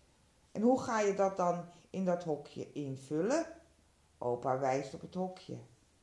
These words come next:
En dan schrijft Harco in blokletters: "Zie bijlage." Dat doet mama ook altijd.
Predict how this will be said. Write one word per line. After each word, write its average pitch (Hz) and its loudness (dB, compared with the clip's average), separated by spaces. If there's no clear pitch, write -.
En 123 0
dan 254 2
schrijft 131 -8
Harco 226 -2
in 127 -4
blokletters: 240 -6
"Zie 202 0
bijlage." 139 2
Dat - -6
doet 403 8
mama 339 6
ook 226 6
altijd. 302 0